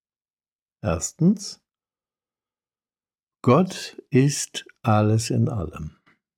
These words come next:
Zweitens,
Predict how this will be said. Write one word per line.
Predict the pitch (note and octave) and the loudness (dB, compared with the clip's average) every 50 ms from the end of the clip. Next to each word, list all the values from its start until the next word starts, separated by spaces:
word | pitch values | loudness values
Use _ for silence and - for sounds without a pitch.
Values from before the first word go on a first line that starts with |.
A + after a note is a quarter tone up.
| _ _ _ _ _ _ _ _ _ _ _ _ _ _ _ _ _ _ _ _ _ _ _ _ _ _ _ _ _ _ _ - | _ _ _ _ _ _ _ _ _ _ _ _ _ _ _ _ _ _ _ _ _ _ _ _ _ _ _ _ _ _ _ -20
Zweitens, | - - - E2+ F2+ F#2 - - A#2+ D3+ F3+ F#3+ - - - | -16 -12 -10 -10 -10 -10 -6 -2 -2 0 0 -2 -6 -12 -20